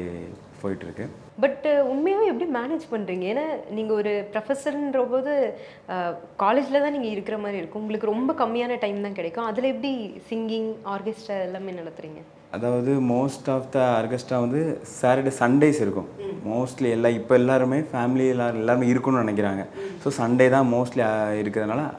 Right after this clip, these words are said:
Speaker 1: சண்டே இருக்கும். அது போக ஈவினிங் தான் நிறைய ஆர்கெஸ்ட்ரா இருக்கும்.
Speaker 2: ம்.
Speaker 1: very ரேரா தான், அ, டே, டே டைம்ல இருக்கும். I mean working, அ, working ஹவர்ஸ்ல இருக்கும். So, மு-, அ, எங்களுக்கு மந்த்லி ஒ-, ஒன் டே லீவ் எடுத்துக்கலாம். So, அந்த டைம்ல அது, அந்த சி எல் நான் யூஸ் பண்ணிப்பேன்.
Speaker 2: ம்.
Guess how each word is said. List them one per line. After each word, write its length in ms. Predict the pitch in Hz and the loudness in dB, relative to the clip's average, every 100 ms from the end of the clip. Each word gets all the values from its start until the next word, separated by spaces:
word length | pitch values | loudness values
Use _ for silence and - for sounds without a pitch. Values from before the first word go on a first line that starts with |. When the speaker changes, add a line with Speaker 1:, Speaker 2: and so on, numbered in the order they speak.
| - | -6
Speaker 1:
சண்டே 200 | 120 123 | 0 2
இருக்கும். 400 | 123 107 101 151 - - - | 4 4 2 -2 -4 -14 -6
அது 120 | 123 127 | -2 4
போக 200 | 135 165 | 6 6
ஈவினிங் 500 | 143 160 185 180 165 | 8 8 8 6 8
தான் 280 | 165 156 - | 6 6 0
நிறைய 300 | - 117 131 | -2 2 6
ஆர்கெஸ்ட்ரா 360 | 117 117 - 107 | 6 4 0 0
இருக்கும். 220 | 95 95 | -2 -6
Speaker 2:
ம். 480 | - - - - 113 | -10 -12 -14 -8 2
Speaker 1:
very 280 | 123 143 117 | 4 6 4
ரேரா 380 | 113 131 135 | 4 4 6
தான், 300 | 127 147 165 - - | 4 4 2 -2 -6
அ, 120 | - 107 | -4 -2
டே, 140 | 107 120 110 101 - | 4 4 4 0 2
டே 120 | 117 | 2
டைம்ல 300 | 120 113 104 | 4 0 -2
இருக்கும். 340 | 98 92 107 | -4 -4 -6
I 200 | 104 104 | -4 -2
mean 180 | 107 123 | -2 0
working, 560 | 110 107 131 120 113 104 - - | 0 0 0 0 0 -4 -8 -8
அ, 40 | 101 101 101 95 | -6 -4 -4 -4
working 300 | 104 104 110 | -4 -4 -2
ஹவர்ஸ்ல 260 | 101 101 110 | -2 -2 -6
இருக்கும். 500 | 95 85 - - - - - | -8 -8 -14 -16 -16 -18 -8
So, 100 | 120 | -2
மு-, 520 | 120 117 113 110 - | 0 0 -2 -6 -6
அ, 340 | 110 110 107 101 | -4 -2 -2 -2
எங்களுக்கு 340 | 117 120 120 | -2 0 0
மந்த்லி 560 | 117 135 139 135 120 104 - | -2 0 2 4 2 -2 -6
ஒ-, 220 | 107 - - - | -8 -8 -12 -8
ஒன் 180 | 110 110 | -6 0
டே 120 | 120 | 2
லீவ் 160 | 117 113 | 4 2
எடுத்துக்கலாம். 340 | 104 95 95 | 0 -4 -6
So, 180 | 92 107 | -4 -4
அந்த 240 | 104 110 | -2 -2
டைம்ல 680 | 117 113 113 113 123 127 - | -2 -2 -2 -4 -4 -4 -8
அது, 280 | 90 107 107 | -4 -2 -2
அந்த 140 | 107 | -2
சி 200 | 113 135 | -2 2
எல் 60 | 127 | 4
நான் 300 | 120 110 107 | 4 4 2
யூஸ் 320 | 107 113 - | 0 -2 -2
பண்ணிப்பேன். 280 | 104 92 107 | -4 -2 -4
Speaker 2:
ம். 320 | - - 92 | -6 -14 -14